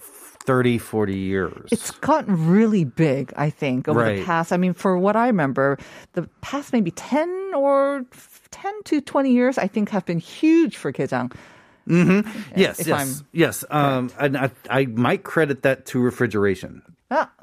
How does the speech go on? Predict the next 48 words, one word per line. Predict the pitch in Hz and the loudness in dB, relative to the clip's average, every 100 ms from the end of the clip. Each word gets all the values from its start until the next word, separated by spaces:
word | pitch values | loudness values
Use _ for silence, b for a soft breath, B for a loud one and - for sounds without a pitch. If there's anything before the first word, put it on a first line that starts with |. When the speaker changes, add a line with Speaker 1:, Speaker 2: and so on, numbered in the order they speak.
| _ 165 | _ -8
Speaker 2:
there | 165 | -6
you | 165 | -4
go. | 165 165 165 b | -6 -8 -12 b
Yeah. | 139 127 | 0 2
Speaker 1:
Yes, | 101 - - | 0 -4 0
uh, | 135 131 131 135 | 2 4 2 2
Speaker 2:
With | 170 143 | 0 0
the | 180 | 0
Speaker 1:
because | 165 220 226 | 2 2 0
Speaker 2:
kimchi | 262 220 | 0 0
냉장goes | 214 214 202 190 190 | 2 2 2 0 -2
too, | - 190 190 | -2 -2 0
as | 185 | -4
well. | 175 180 - | -4 -6 -2
Speaker 1:
Yeah, | 180 156 135 | 2 2 4
the | 185 | 2
history | 330 330 220 | 4 4 2
of | - | 2
Korean | 160 | 2
food | 127 117 | 2 0
is | 107 | 0
al-, | 120 117 | 0 0
we | 117 | 0
always | 110 104 | 0 -2
say | 87 | -4
fermentation, | - 160 160 151 101 85 90 | 0 2 2 0 0 -4 -2
Speaker 2:
Mm-hmm. | |
Speaker 1:
preservation, | 120 131 127 113 - 98 | 0 2 2 0 0 -2
Speaker 2:
Yeah. | 95 | 0
Speaker 1:
and | 90 | 0
everything. | 82 - 62 53 | -4 -6 -10 -10
So, | - 123 117 B B B B | -4 0 0 B B B B
so, | - 131 120 131 | 0 0 0 0
uh, | 120 | 0
crabs | - 156 151 135 | 2 2 2 2
were | 127 127 127 | 2 2 0
preserved | - 156 120 123 151 151 151 127 113 | 0 2 4 4 6 6 4 2 -2
this | 110 101 - | -2 -2 -4
way, | 92 76 - | -4 -4 -4
Speaker 2:
Mm-hmm. | 180 160 147 - | -6 -6 -4 0
Speaker 1:
and, | 170 165 143 | 0 0 -2
and | 147 143 | 0 2
if | 123 | 0
you've, | 165 - _ - | -2 -4 _ -10
you | 135 | -2
know, | 117 110 | -2 2
lots | 143 143 - | 2 0 2
of | 131 113 98 | 2 2 -4